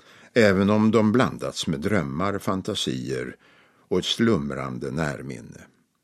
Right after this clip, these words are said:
Jag kan med glädje konstatera att livet är helt underbart. Ett stort tack till Peter Olofsson för vapen och jaktmark, Timmy Welander som givit Henry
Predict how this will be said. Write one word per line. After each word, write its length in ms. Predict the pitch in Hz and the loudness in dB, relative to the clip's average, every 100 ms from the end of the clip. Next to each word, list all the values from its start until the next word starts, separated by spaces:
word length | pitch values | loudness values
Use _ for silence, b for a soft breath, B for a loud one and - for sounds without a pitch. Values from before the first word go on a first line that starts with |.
| _ _ _ _ _ _ _ _ _ _ b b | _ _ _ _ _ _ _ _ _ _ b b
Jag 180 | 156 180 | 4 4
kan 180 | 151 135 | 6 6
med 120 | 131 | 6
glädje 320 | 143 90 82 | 4 4 2
konstatera 640 | - 95 - 90 - 71 | -2 -4 -4 -6 -4 -4
att 100 | 73 | -2
livet 500 | - 139 156 139 123 | 0 0 0 -2 -4
är 80 | 76 | -6
helt 520 | - 127 135 123 117 | -2 2 2 0 -6
underbart. 880 | - 117 76 87 - 120 - - - _ _ _ _ _ _ _ _ _ b | -4 -2 -2 -4 -6 -8 -10 -20 -20 _ _ _ _ _ _ _ _ _ b
Ett 140 | 113 | -2
stort 480 | - - 160 165 - - | -2 -2 -2 -2 -10 -8
tack 480 | - 107 - - - _ _ _ | -2 -2 -4 -16 -20 _ _ _
till 140 | - | -8
Peter 300 | 80 80 82 | -4 -4 -4
Olofsson 600 | 73 64 65 - - 62 | -6 -6 -8 -6 -6 -6
för 120 | - 78 | -6 -6
vapen 500 | 73 82 - - 90 | -4 -4 -6 -8 -4
och 60 | |
jaktmark, 760 | 98 82 - 78 76 110 - - B B B B B - | -4 -6 -8 -6 -6 -6 -10 -20 B B B B B 0
Timmy 320 | 139 123 117 | 4 6 6
Welander 600 | 120 95 69 80 101 104 | 4 2 0 -4 -4 -2
som 220 | 110 95 | -2 -2
givit 280 | 101 107 107 | 0 -2 -2
Henry 480 | 92 85 90 98 | -2 -2 -2 -2